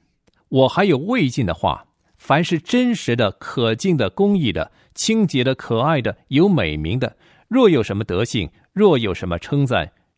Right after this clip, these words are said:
这些事你们都要思念。”原来我们的心思怎么样，是由我们去选择的。我们可以决定自己去想些什么事情，是属灵的呢？是美好的事情呢？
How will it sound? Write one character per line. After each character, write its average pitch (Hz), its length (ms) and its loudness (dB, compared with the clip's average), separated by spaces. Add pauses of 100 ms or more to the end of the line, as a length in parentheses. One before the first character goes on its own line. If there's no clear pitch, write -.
(100)
这 208 180 4
些 123 200 0
事 110 400 -6
你 110 120 -2
们 90 220 -2
都 160 200 0
要 85 220 0
思 - 360 -6
念。” 101 240 -6 (1700)
原 202 180 6
来 220 160 4
我 185 60 0
们 151 100 4
的 165 80 2
心 220 180 -2
思 190 140 -2
怎 87 160 -2
么 92 80 -4
样， 87 340 -2 (160)
是 - 300 0
由 135 160 0
我 131 260 0
们 92 160 -2
去 127 240 -4
选 69 380 -6
择 78 160 -6
的。 92 120 -8 (760)
我 170 80 8
们 190 100 2
可 185 100 0
以 135 80 0
决 135 220 -2
定 135 260 0 (140)
自 185 160 -2
己 101 160 -4
去 107 320 -4
想 85 340 -2
些 147 100 0
什 107 140 -2
么 87 80 -6
事 107 140 -4
情， 73 200 -10 (460)
是 - 180 0
属 120 280 0
灵 135 160 0
的 190 100 2
呢？ 175 180 0 (380)
是 - 160 0
美 170 180 4
好 117 160 0
的 120 80 -2
事 143 160 -2
情 92 220 -6
呢？ 120 140 -4